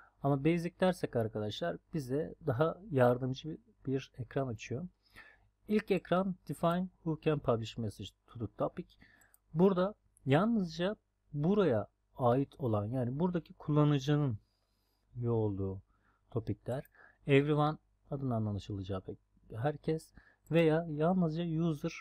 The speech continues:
e, la, user'ları A W S'te account'u olan kullanıcılar. Burada account I D'lerini yazıp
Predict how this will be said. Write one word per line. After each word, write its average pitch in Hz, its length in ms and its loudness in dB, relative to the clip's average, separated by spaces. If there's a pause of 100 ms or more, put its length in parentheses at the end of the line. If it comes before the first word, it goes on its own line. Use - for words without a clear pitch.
(440)
e, 131 80 0 (400)
la, 131 240 0 (200)
user'ları 143 520 0
A 135 400 0
W 143 340 0
S'te - 220 -8
account'u 131 440 -2
olan 101 220 0
kullanıcılar. 104 640 -8
Burada 175 300 0 (420)
account 180 360 0
I 127 220 2
D'lerini 113 400 0
yazıp 156 380 -4